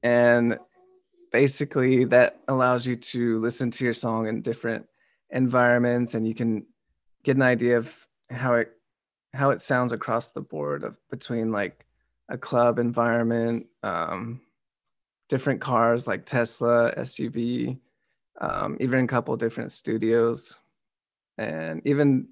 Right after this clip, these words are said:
different headphones. Like, um, somehow it works with the headphones, so you can see how it, it'll sound with, like, AirPods. It's, it's wild, yeah, but it's definitely helpful.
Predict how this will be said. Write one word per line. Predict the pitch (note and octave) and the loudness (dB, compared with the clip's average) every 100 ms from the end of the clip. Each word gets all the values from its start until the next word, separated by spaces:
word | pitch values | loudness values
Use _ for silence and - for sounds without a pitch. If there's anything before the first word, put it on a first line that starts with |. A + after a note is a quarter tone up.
| _ _ | _ _
different | C#3 C3+ A#2 | -2 0 0
headphones. | C3 C3 C3 C#3 C3 C3 B2+ | 2 0 2 2 2 2 0
Like, | B2 A2 - _ _ _ _ _ _ - | -2 -4 -8 _ _ _ _ _ _ -4
um, | A#2 G#2+ A2 C#3 | 0 0 -2 -2
somehow | C#3 C#3 C#3 | 0 4 4
it | A2+ | 4
works | A#2 A#2 - | 4 0 0
with | B2 | -6
the | - A#2 | -2 -2
headphones, | A#2+ - A#2 A2+ A2 | -2 -2 -2 -2 -2
so | A2 | -2
you | G#2 | -4
can | A2 A#2+ G#2+ G2 - _ | -4 -4 -4 -6 -10 _
see | - C3 | -6 -4
how | A#2+ A#2 A2 | 0 2 0
it, | - _ - | -2 _ -4
it'll | A2+ | -4
sound | A2 - B2 A#2 | -4 -6 -6 -6
with, | - - | -6 -4
like, | G2 - | -4 -2
AirPods. | A2+ A2+ - B2 A#2 A#2 A#2 - - - _ _ _ _ - - | 0 0 0 2 4 2 0 -6 -18 -20 _ _ _ _ -20 -10
It's, | C3+ C3+ | -8 -4
it's | C#3 C3+ | -2 -2
wild, | A#2 A#2 A#2 A#2 - - | 2 4 4 2 -2 -6
yeah, | - A2 | -2 0
but | A#2 C3 C3+ | 4 4 4
it's | C#3 | 2
definitely | - D3 C#3 B2 | 6 6 4 0
helpful. | A2 - - | 0 -2 -6